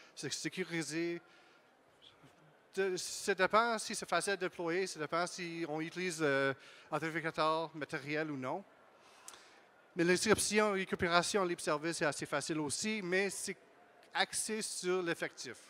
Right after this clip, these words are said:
Passkeys, c'est quelque chose qui est axé sur le client.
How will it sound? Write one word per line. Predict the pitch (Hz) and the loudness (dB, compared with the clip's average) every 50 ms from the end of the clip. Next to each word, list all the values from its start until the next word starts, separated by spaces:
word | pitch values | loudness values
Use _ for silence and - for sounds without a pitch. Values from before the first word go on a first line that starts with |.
| - - - _ _ _ _ - - _ - - - - - - - - - - - - - - _ - | -20 -20 -20 _ _ _ _ -20 -20 _ -20 -20 -20 -20 -20 -20 -20 -20 -20 -20 -20 -20 -20 -20 _ 6
Passkeys, | 196 190 185 180 - - - - 220 247 254 254 254 247 220 - - - - - - - - - - - - | 8 8 8 8 4 -2 -4 -4 -4 -4 -4 -4 -6 -8 -8 -8 -8 -10 -10 -14 -20 -20 -20 -20 -20 -14 -10
c'est | - - - 180 170 165 | -8 -4 0 0 0 0
quelque | 156 - - 175 - 180 | -2 -2 -4 -2 -2 -2
chose | 151 185 202 208 196 - | -2 -2 -2 -2 -2 -2
qui | - | 0
est | 160 | 2
axé | 151 139 - - 196 180 | 2 0 0 -4 -6 -6
sur | - - 190 170 | -4 -4 -4 -4
le | 160 160 | -4 -6
client. | - - 190 185 170 156 147 123 | -4 -4 -2 0 2 2 0 0